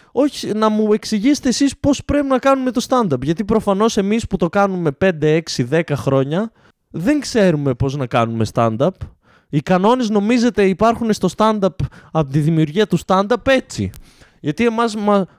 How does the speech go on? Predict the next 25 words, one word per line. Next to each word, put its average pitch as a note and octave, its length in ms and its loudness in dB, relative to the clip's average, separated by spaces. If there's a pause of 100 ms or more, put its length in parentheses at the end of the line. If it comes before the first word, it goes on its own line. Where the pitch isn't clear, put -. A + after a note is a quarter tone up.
μας F#3 260 -2
κάβλωσε E3+ 580 0
έτσι, D#3 320 0
τους G3+ 140 -2
κωμικούς D#3+ 480 -2
στα C#3+ 400 0
sixties, - 480 -4
seventies, E3+ 480 0
τους F3+ 160 -4
κάβλωσε G#3+ 440 2
μια F#3+ 180 2
μέρα G3+ 240 2
και F3+ 120 -2
είπαν, A#3+ 260 -2 (300)
"Ε, G3+ 160 2
δεν G#3+ 180 0
λέμε G#3+ 240 0
και G#3 100 -4
κανόνες G3 520 0
στην F3+ 180 -2
αρχή F3+ 260 -2
έτσι G3 220 0
για E3+ 180 0
το F3+ 100 0
γιόλο". E3 580 2